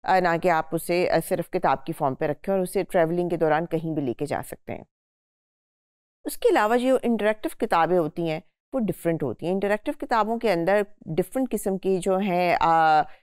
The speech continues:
एक्सरसाइजेज जो हैं वो मौजूद हो सकती हैं। अब डिपेंड करता है कि किस किस्म के इंटरैक्शन, अ, जो सॉफ्टवेयर हैं और ऐप्स हैं उसके अंदर मौजूद हैं।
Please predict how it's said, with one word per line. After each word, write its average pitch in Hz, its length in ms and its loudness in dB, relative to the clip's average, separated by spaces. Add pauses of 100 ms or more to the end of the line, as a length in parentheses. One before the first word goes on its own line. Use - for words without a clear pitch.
(160)
एक्सरसाइजेज 214 640 2
जो 202 140 4
हैं 180 180 2
वो 185 120 4
मौजूद 170 360 2
हो 175 100 0
सकती 175 360 -6
हैं। 160 60 -8
अब 165 160 -4
डिपेंड 170 320 -2
करता 175 260 -4
है 165 80 0
कि 170 160 -8
किस - 140 -10
किस्म 185 260 -6
के 175 140 -4
इंटरैक्शन, 165 680 -4
अ, 156 320 -2
जो 156 400 2
सॉफ्टवेयर 170 500 0
हैं 160 220 -2
और 151 140 2
ऐप्स 143 340 0
हैं 156 80 -4
उसके 160 220 -8
अंदर 160 180 -4
मौजूद 156 400 -6
हैं। 170 140 -10